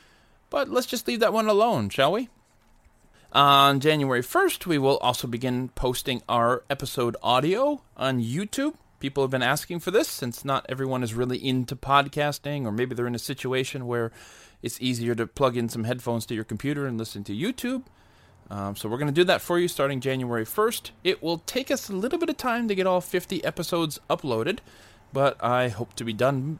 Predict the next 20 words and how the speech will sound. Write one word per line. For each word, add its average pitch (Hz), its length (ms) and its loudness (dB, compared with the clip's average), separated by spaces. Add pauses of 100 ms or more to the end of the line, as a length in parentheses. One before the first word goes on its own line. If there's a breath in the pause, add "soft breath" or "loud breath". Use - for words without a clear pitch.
(140)
by 101 260 -2
the 107 200 -6
end 87 200 -8
of 95 140 -14
January. 120 540 -2 (680 soft breath)
Let's - 220 -4
see, 78 360 -4 (100)
in 120 600 -2
two 127 140 -6
thousand 110 320 2
nineteen, 226 600 -2
I 143 320 0
hope - 360 -6
to 123 180 -4
release 117 480 -2
the 135 160 -8
first 113 440 -6
Adventist 101 380 -8
History 123 360 -8
Podcast - 540 -6